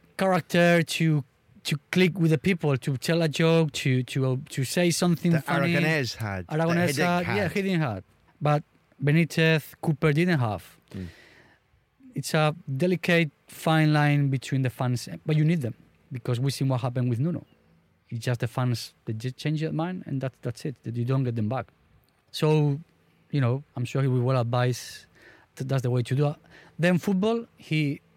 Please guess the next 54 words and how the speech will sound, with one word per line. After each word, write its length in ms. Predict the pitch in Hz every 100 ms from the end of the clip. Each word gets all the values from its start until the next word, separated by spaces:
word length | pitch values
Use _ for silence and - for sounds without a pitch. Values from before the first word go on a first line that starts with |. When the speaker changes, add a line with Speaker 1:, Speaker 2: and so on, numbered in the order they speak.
| _ -
Speaker 1:
we 100 | 131
see 180 | - 123
him 220 | 95 90 _ _ -
on 200 | 107 104
T 180 | - 113
V, 160 | 123
we 100 | 139
see 160 | 110 107
him 240 | 104 101 101
as 220 | 104 - - - -
assistant 440 | - 117 - 110
in, 200 | 107 104 123
in 160 | 107
the 120 | 107 110
F 180 | -
A, 260 | 143 170 - -
in 120 | 123
the 80 | 120
national 400 | 127 123 131 123
team. 320 | - 160 165 - - - - - _ _ -
I'm 80 | 143
sure 240 | - 160
he 60 | 156
knows 200 | 165 160
his 140 | 143
stuff. 380 | - 113 - - _ -
He 100 | 135
ha-, 100 | 143
he 180 | 127 - - -
only 240 | 143 147
now 180 | 135 131
has 160 | 123 113
to 100 | 123
prove 200 | 156 170
it. 100 | - _ _ _ _ -
It's 120 | 123
Speaker 2:
He, 60 |
Speaker 1:
that 120 | 131 123
s-, 160 | -
Speaker 2:
he, 100 | - -
Speaker 1:
sounds 300 | - 131 110
simple, 280 | 143 131 98
but 100 | 95
Speaker 2:
he's 120 | 147
an 140 | 160 160
ex-Sky 600 | 165 - - 123 113 101
guy, 220 | 117 113
and 100 | 117
you're, 160 | 123
you're 220 | - 120 107
still 220 | - 123
Sky 280 | - 113 107
guy. 100 | 110
But, 180 | 123